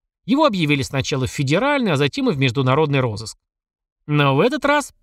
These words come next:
поймать его не удалось. Дорожные камеры зафиксировали его автомобиль.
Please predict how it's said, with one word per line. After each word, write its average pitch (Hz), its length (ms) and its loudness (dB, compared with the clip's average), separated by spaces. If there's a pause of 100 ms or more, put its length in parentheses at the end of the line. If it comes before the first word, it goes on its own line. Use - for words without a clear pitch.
поймать 131 500 2
его 135 200 2
не 135 100 2
удалось. 139 580 -2 (600)
Дорожные 147 520 2
камеры 151 380 2
зафиксировали 151 720 0
его 151 180 2
автомобиль. 151 760 -2